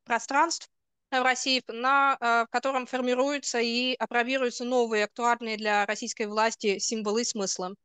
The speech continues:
Ну, мой интерес к этому храму, э, э, был связан с работой над книгой, посвящённой коммеморации смерти в постсоветской России.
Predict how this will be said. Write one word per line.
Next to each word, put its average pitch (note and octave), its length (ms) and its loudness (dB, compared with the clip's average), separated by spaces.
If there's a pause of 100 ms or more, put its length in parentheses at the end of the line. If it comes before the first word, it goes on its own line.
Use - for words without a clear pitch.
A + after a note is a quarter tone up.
(640)
Ну, C#4+ 200 0
мой E4+ 260 6
интерес F4+ 320 2
к D4+ 60 2
этому C4 240 0
храму, D4 580 4
э, A#3+ 460 4
э, A#3 160 0
был B3+ 140 -2
связан C4+ 340 0
с - 80 -6
работой C4 340 0
над A#3+ 160 2
книгой, F#4 340 -2
посвящённой C#4+ 540 -2
коммеморации B3 680 0
смерти B3 460 0
в - 100 -10
постсоветской A#3 520 0
России. E4+ 500 2